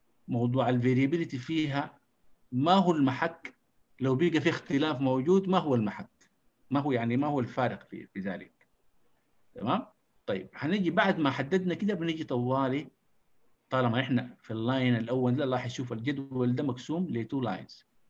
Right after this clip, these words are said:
في لاين one اللي هو الفوق ده، في لاين two التحت. طيب، طالما احنا قلنا في homogeneity في النهايه، عملنا accept لل null hypothesis، معناه احنا في المكان ده،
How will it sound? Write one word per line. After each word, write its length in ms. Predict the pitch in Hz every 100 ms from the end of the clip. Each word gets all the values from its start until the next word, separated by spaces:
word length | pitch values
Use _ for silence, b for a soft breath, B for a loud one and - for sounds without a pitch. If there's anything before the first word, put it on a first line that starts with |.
| _ _ _ _ _ _ _ -
في 160 | 151
لاين 480 | 120 113 110 110 113
one 60 | 135
اللي 560 | 254 - _ _ 110
هو 40 | 110
الفوق 360 | 104 123 110
ده، 260 | 104 160 277 _ _ _ _ _
في 140 | 127
لاين 380 | 113 104 101 101 -
two 240 | 202 - -
التحت. 320 | - - - _ _ _ _ _ _ _ _ _ _ - b b b b -
طيب، 160 | 101 -
طالما 360 | 170 175 160
احنا 180 | 165 165
قلنا 460 | 143 156 139 120 104
في 360 | - 175 151
homogeneity 720 | 120 113 123 127 160 127 123 101
في 320 | 101 _ -
النهايه، 420 | 117 120 175 202
عملنا 380 | 135 151 143 123
accept 340 | - 170 -
لل 180 | 135 123
null 160 | 127 117
hypothesis، 400 | 110 170 175 113
معناه 260 | 113 131
احنا 100 | 127
في 100 | 123
المكان 360 | 117 104 120 113
ده، 180 | 95